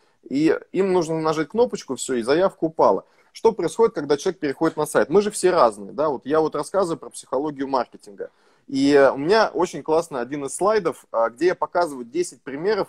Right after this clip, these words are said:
различных рекламных баннеров. Они абсолютно разные. И я спрашиваю у зала, какой рекламный баннер вас зацепил? И самое, что интересно, люди все говорят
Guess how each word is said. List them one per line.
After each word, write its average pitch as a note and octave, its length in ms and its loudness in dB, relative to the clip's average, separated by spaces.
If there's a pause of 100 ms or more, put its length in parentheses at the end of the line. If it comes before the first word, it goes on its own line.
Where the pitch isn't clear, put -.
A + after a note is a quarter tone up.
различных C3 580 -4
рекламных D3 460 -4
баннеров. A2 420 -2
Они D3+ 300 -8
абсолютно D#3+ 520 -6
разные. G#2 440 -2 (220)
И A#2 80 -6
я G#3 120 2
спрашиваю F3+ 520 -2
у D3+ 100 -2
зала, A#2+ 380 4 (200)
какой F3+ 420 2
рекламный D3 440 0
баннер F3+ 400 -2
вас C3+ 360 2
зацепил? C3 680 -4 (300)
И C#3 60 -8
самое, G3 320 4
что E3 200 0
интересно, D#3 640 0
люди D#3 380 -2
все - 180 -2
говорят C3 420 4